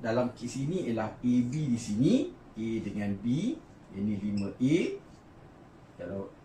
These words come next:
P Q, dia, dia panjang untuk menunjukkan bahawa P Q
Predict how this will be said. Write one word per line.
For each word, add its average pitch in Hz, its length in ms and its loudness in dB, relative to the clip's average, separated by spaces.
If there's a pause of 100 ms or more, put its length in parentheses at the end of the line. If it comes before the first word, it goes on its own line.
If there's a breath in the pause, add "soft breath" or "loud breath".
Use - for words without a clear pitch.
(100)
P 135 180 -2
Q, 151 320 -4 (540)
dia, 92 100 -10 (240)
dia 87 160 -10
panjang 85 340 -8 (140)
untuk - 300 -8
menunjukkan 98 640 -2 (140)
bahawa 98 500 0 (480)
P - 40 -20 (200)
Q - 60 -16